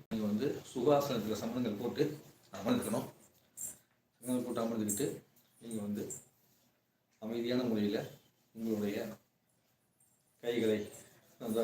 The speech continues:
மெதுவா தேய்ச்சி விட்டு, வலது கை எடுத்து இந்த காது ஓரம் இருக்கு இல்லையா, அந்த இடத்துக்கு பக்கவாட்டுல இப்படி கொண்டு வைக்கணும்.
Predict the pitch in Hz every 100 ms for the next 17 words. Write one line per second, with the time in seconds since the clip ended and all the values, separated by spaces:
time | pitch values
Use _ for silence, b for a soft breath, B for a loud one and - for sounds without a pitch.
0 | 123 110 107 110 110 110 101 98 - -
1 | - - _ _ _ _ 113 143 139 117
2 | 104 101 120 101 - 107 104 110 110 123
3 | 113 113 104 101 101 104 104 - _ _
4 | _ _ _ _ _ _ 107 113 117 131
5 | 107 101 107 110 110 101 98 95 92